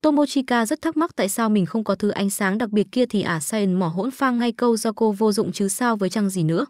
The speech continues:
Những người bất tài giống cô ở thế giới này nếu xác định thành phế vật thì thà biến thành ra sức cho mọi người thu ma lực còn có ích hơn nó.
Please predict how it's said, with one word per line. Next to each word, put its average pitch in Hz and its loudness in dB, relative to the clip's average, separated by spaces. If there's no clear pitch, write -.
Những 285 4
người 269 6
bất 226 0
tài 208 2
giống 196 0
cô 254 4
ở 202 2
thế 185 2
giới 190 2
này 220 2
nếu 190 2
xác 320 -2
định 277 0
thành 185 0
phế 185 -2
vật 214 -2
thì 196 0
thà 185 -2
biến 185 0
thành 208 0
ra 208 0
sức 320 -2
cho 240 0
mọi 208 0
người 190 2
thu 233 0
ma 220 0
lực 190 0
còn 170 -2
có 170 -2
ích - -2
hơn 208 2
nó. 170 0